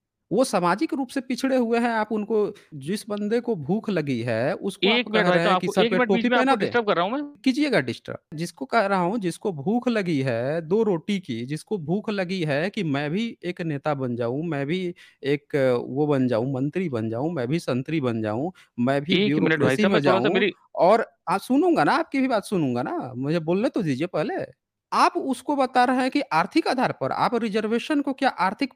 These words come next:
Speaker 1: पैकेज समझ लिए हैं क्या? आप उसको किसी क्या, अ, गरीबी उन्मूलन कार्यक्रम समझ लिए हैं क्या? गरीबी उन्मूलन कार्यक्रम के लिए बहुत सी चीज़ें हैं, समझ रहे हैं ना? उसके लिए रिजर्वेशन की ज़रूरत नहीं होती है।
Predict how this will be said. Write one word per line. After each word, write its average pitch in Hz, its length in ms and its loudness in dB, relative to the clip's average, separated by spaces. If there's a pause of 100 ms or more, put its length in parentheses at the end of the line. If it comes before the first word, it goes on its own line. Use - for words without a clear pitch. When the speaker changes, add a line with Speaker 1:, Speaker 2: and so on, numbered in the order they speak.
Speaker 1:
पैकेज 214 260 -2
समझ 220 300 -6
लिए 156 180 -2
हैं 120 120 -4
क्या? 254 320 -10 (560)
आप 180 220 4
उसको 220 640 0
किसी 226 340 -6
क्या, 220 380 0
अ, 208 80 -4 (240)
गरीबी 175 760 0
उन्मूलन 220 540 0 (160)
कार्यक्रम 214 380 0
समझ 277 380 -2
लिए 175 200 0
हैं 143 120 0
क्या? - 340 -6 (360)
गरीबी 180 380 0
उन्मूलन 196 500 -2
कार्यक्रम 190 540 0
के 196 120 -8
लिए 196 100 -2
बहुत 170 320 -2
सी 185 120 -10
चीज़ें 156 380 0
हैं, 123 320 -2 (300)
समझ 147 240 0
रहे 226 100 0
हैं 339 80 -2
ना? 370 80 0
उसके 156 420 -4
लिए 190 140 0
रिजर्वेशन 180 500 -2
की 202 100 -6
ज़रूरत 170 260 -2
नहीं 147 200 2
होती 123 280 -6
है। - 140 -12